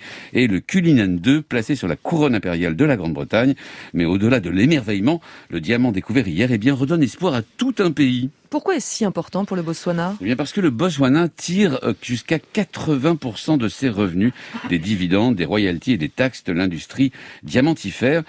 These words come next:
Speaker 1: Et pour les deux millions et demi de Botswanais, c'est une des seules industries vraiment prospères du pays. Or, la pandémie est passée par là. Le pays n'a pas, n'a, n'a été plus, n'a pas été plus touché que d'autres par la covid dix-neuf,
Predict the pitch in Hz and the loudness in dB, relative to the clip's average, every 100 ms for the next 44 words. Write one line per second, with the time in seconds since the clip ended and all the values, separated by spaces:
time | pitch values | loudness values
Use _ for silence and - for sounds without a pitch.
0 | - - 98 92 131 117 139 208 190 165 | -10 -10 -6 0 2 2 4 4 4 4
1 | 160 143 147 113 98 127 101 92 120 147 | 6 6 4 2 2 0 2 2 2 0
2 | - - - 107 - 175 131 131 151 127 | -6 -10 -4 -4 0 2 4 4 4 2
3 | - 180 147 117 101 160 180 120 117 165 | 0 0 2 0 -2 -4 -2 0 2 0
4 | - 143 - - 160 139 160 131 110 127 | -2 -4 -2 -2 -2 -2 -2 2 2 2
5 | 170 - - - 123 151 98 - 147 117 | -2 -10 -18 -2 0 0 -2 -2 0 2
6 | 104 165 - 139 - 95 - 165 110 71 | 2 0 0 -2 -2 -4 -4 -4 -2 -2
7 | 85 113 143 - - - 80 92 113 104 | 0 -2 -2 -12 -14 -10 -4 0 2 2
8 | 80 95 90 82 82 76 71 65 85 62 | 0 -2 -2 0 -2 -4 -6 -8 -8 -6
9 | 73 78 95 104 95 - 107 90 92 110 | -2 0 0 -2 -4 -4 -2 0 0 0
10 | 101 104 110 127 - 127 - 92 90 180 | -2 -4 -4 -4 0 0 0 0 2 2
11 | 208 101 90 78 - 85 78 92 117 180 | 0 -4 -4 -2 -2 -4 -4 0 2 0